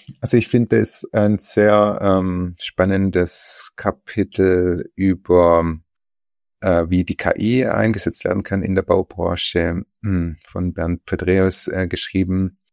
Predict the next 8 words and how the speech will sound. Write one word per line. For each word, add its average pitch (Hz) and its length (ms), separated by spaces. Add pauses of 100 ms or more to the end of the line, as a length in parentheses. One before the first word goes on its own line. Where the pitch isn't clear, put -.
(480)
Ähm, 90 240
das 98 160
fand 104 200
ich - 360 (260)
wirklich 101 380
spannend, 95 480
weil 90 220
das - 440